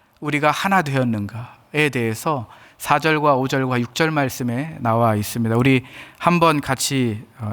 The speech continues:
읽어보겠습니다. 사, 오, 육 절입니다. 시작. "몸이 하나요, 성령도 한 분이시니 이와 같이 너희가 부르심의 한 소망 안에서 부르심을 받았느니라. 주도 한 분이시요, 믿음도 하나요,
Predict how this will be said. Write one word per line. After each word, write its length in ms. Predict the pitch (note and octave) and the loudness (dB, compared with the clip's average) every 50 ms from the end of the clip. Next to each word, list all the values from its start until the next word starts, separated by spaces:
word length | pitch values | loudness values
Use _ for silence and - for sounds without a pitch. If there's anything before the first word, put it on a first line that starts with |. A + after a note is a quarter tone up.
| - | -2
읽어보겠습니다. 760 | - B2 B2 B2+ B2 A#2 A#2 A2 G#2 - - A#2+ A2+ A2 A#2 A#2 | 0 2 2 4 2 2 2 0 0 -2 -2 -2 -2 0 0 0
사, 240 | - - C#3+ C#3 C3 | 2 2 4 4 4
오, 180 | C3 C3 B2+ B2+ | 2 0 0 -2
육 120 | C3 - | -4 -2
절입니다. 480 | - D#3+ D3 C#3 A#2+ A2 A2 A2 A2 G#2 | 0 0 0 2 0 0 0 0 0 -2
시작. 1040 | - - - D3+ D3 C#3+ C3+ C3 B2 A2 G2+ G2 - A#2+ C3 D#3 G3 - - - - - - - - - - - - _ - | 0 0 0 2 2 2 2 2 2 0 0 0 2 4 4 4 2 0 -4 -18 -20 -20 -20 -20 -20 -20 -20 -20 -20 _ -2
"몸이 280 | - D3 D#3+ F#3 F#3 | 2 4 4 6 6
하나요, 520 | F#3 F3 F3 F3 F3 E3 D3+ C#3 A#2+ A2+ A2 | 6 6 6 4 4 4 4 4 2 0 0
성령도 600 | - - D3 D3+ D#3+ D#3+ D3+ D3 C#3+ C#3+ D#3+ D#3+ | 0 0 2 2 4 4 4 4 4 4 4 4
한 180 | D3+ G3 G3 | 4 4 4
분이시니 640 | F#3 G3 F#3 E3+ D3+ C3+ - C#3+ B2+ A#2+ A2 A2 - - - - - - - - | 4 4 4 4 4 2 2 2 2 2 2 0 -2 -8 -16 -20 -20 -20 -8 -2
이와 260 | - D3+ D#3 D3+ D3+ C#3+ | 2 4 6 6 6 6
같이 260 | D3+ D3+ - - D#3 | 4 2 2 2 2
너희가 320 | D3+ C#3+ C#3 C#3+ C#3 C#3+ | 4 4 4 4 4 2
부르심의 500 | C3 - D#3+ D#3+ E3+ - - F3 F3 F3 | 2 2 2 0 0 0 0 2 2 4
한 200 | E3+ F3+ F#3 F3+ | 4 4 2 0
소망 340 | - - F3 F3 E3+ E3 D#3+ | 0 0 2 4 4 4 4
안에서 480 | D3+ C#3+ C#3 C3 - - C#3+ D3+ E3+ - - - - - _ - | 4 4 2 2 0 0 0 0 0 -2 -6 -16 -20 -20 _ -8
부르심을 640 | - C#3+ C3+ C3+ C3 B2+ - - C3 C3 C3+ D#3+ F3+ | -4 0 0 2 2 0 2 2 4 4 4 4 2
받았느니라. 800 | - - C3+ C3 C#3 C#3 C3+ C3+ B2+ A#2 A2 G#2+ A2 G#2+ G#2+ A2 - - - - - - - _ - | 2 0 2 2 2 2 2 2 2 2 0 0 0 -2 -4 -6 -10 -16 -20 -20 -20 -20 -16 _ -4
주도 280 | - D#3 D3 D#3+ E3 | -2 0 4 4 4
한 200 | D#3+ E3 E3 E3 | 4 4 4 2
분이시요, 640 | D#3+ D#3+ D#3+ D3+ C#3 - - C#3 C3+ C#3+ D#3 F#3+ B3+ - - - - _ - | 2 2 2 2 2 2 0 2 2 2 2 0 0 -4 -12 -20 -16 _ -2
믿음도 440 | C3 C#3+ C#3 D3+ D3+ C#3+ C#3+ C#3 | 0 2 4 4 4 4 4 4
하나요, 440 | C3 C#3 C3+ C3+ C3 B2 A2+ A2 A2+ | 4 4 4 4 4 2 0 -2 -6